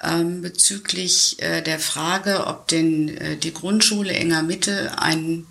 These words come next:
Neubau bekommt oder aber eine komplette Sanierung. Es sollte geklärt werden,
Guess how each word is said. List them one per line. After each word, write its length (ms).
Neubau 800
bekommt 640
oder 380
aber 320
eine 220
komplette 540
Sanierung. 800
Es 180
sollte 260
geklärt 600
werden, 560